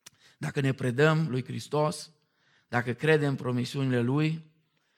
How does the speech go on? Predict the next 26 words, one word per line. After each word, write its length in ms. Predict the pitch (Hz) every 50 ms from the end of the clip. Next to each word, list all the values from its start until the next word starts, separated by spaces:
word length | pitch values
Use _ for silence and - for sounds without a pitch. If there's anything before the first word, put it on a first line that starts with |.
| _ _ _ _
dacă 260 | - - 123 117 - 117
așteptăm 640 | 117 - - - 165 - - - 165 170 170 175
cu 120 | 156 - 135
adevărat 560 | 127 117 117 117 117 120 131 151 165 160 143
venirea 420 | 127 123 123 123 135 135 127 120
Lui 400 | 120 120 131 143 147 143 143 143 - _ _ _ _ _ _ _ _ _ _ _ _ _
și 120 | - -
dacă 220 | - 127 120 - 127
suntem 420 | - - 151 147 135 139 139 135
gata 520 | 131 151 147 139 135 - 143 113 113 - - - _ _ _ _ _ _ _ - - _
să-L 240 | - - 135 123 113
slujim 680 | - - 123 120 113 107 123 139 135 127 123 120 - _ _ _ _ _ _ _ _ _ _ _
pe 160 | _ - - 117
El 240 | 120 135 135 120
în 140 | 120 117 113
timp 220 | 117 127 123 117 113
ce-L 120 | - 117
așteptăm. 680 | 113 113 - - 120 113 - - 113 107 101 98 120 - _ _ _ _ _ _ _ _ _ _ _ _ _ _ _ _
Nu 160 | - - 147 202
într-o 200 | 233 226 - -
așteptare 680 | 160 143 - 127 113 - 131 127 123 120 120 120 117 - - _ _ _ _ _
pasivă, 680 | - 117 117 - - 123 113 107 101 101 95 - - _ _ _ _ _ _ _ _ _ _ _ _ _
ci 60 | _ -
într-o 220 | 123 120 117 117
așteptare 720 | 110 110 - 120 113 - - 135 135 131 131 127 131 - - _ _ _ _ _
activă, 720 | - - 113 110 - - 139 131 120 110 107 104 101 -